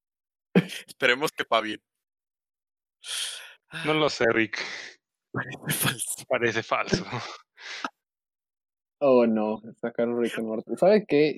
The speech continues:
Speaker 3: Yo aquí me
Speaker 2: Eso, eso,
Speaker 3: desconecto.
Speaker 2: eso es, eso es, eso es, eso es el precio de la
Speaker 1: No es el Rick
Speaker 2: historia.
Speaker 1: and Morty, es el precio de
Speaker 3: Ah,
Speaker 1: la
Speaker 3: ¿en serio?
Speaker 1: historia.
Speaker 2: Sí.
Speaker 3: Es que siempre que, ya, ya estoy traumado con esa fregada serie, la odio con todo mi corazón.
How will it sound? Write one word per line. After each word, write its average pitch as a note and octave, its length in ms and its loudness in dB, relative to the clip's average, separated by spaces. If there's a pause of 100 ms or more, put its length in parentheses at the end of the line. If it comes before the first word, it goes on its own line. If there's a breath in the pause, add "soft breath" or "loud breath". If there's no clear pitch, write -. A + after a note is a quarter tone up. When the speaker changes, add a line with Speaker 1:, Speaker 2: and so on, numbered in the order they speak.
Speaker 3:
Yo B2 240 8
aquí C3+ 220 0
me C3 140 4
Speaker 2:
Eso, D3+ 280 4
eso, F3+ 260 4
Speaker 3:
desconecto. - 0 -
Speaker 2:
eso E3 260 6
es, G#3 80 -2
eso F3+ 280 0 (100)
es, E3 60 0
eso E3 240 0
es, F3+ 240 -4
eso D#3+ 180 -2
es F3+ 40 -2
el D#3+ 100 -4
precio E3 200 -2
de E3 40 0
la A2 60 -2
Speaker 1:
No E3+ 60 0
es D#3+ 100 -4
el - 80 2
Rick C3+ 100 -2
Speaker 2:
historia. A#2+ 60 0
Speaker 1:
and A#2 100 -4
Morty, C3 240 -14
es - 500 -20
el C#3+ 120 -10
precio C3 260 -10
de D3 60 -2
Speaker 3:
Ah, E3 40 6
Speaker 1:
la E3 40 8
Speaker 3:
¿en D3+ 60 4
serio? D#3+ 180 4
Speaker 1:
historia. A#2+ 220 -10 (300)
Speaker 2:
Sí. C3 320 2 (460)
Speaker 3:
Es C3+ 120 -2
que F3+ 140 0
siempre E3 340 2
que, - 140 -2
ya, C3+ 320 4
ya C#3+ 100 0
estoy D#3+ 200 -2
traumado G#2+ 640 2
con - 180 -8
esa - 140 -8
fregada - 540 -4
serie, A#2 260 -2
la G2+ 200 0 (220)
odio A#2 360 6
con - 180 -10
todo - 180 -8
mi - 120 -12
corazón. - 440 -6